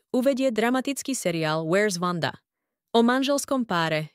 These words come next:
ktorý čakal mesiace, kým polícia našla ich nezvestnú dcéru. Rozhodli sa preto vziať veci do vlastných rúk.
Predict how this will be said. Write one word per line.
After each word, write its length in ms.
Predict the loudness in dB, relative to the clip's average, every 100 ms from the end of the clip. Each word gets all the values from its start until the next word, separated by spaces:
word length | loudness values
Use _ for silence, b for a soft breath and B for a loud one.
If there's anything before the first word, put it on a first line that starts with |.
| -8
ktorý 320 | -2 0 0
čakal 320 | -2 0 0
mesiace, 640 | 0 0 -2 -2 -4 -4 -4
kým 160 | 0 0
polícia 480 | 0 0 -2 -2 -2
našla 400 | -2 -2 -2 -2
ich 80 |
nezvestnú 560 | -2 -2 -2 -4 -4 -4
dcéru. 480 | -2 -2 0 -2 -6 _ _ _ _ _
Rozhodli 400 | 0 2 2 -2
sa 160 | -2 -2
preto 240 | -2 -2
vziať 400 | -2 0 0 0
veci 240 | -2 -4 -4
do 80 | -2
vlastných 480 | -2 -2 -4 -4
rúk. 320 | -2 -2 -4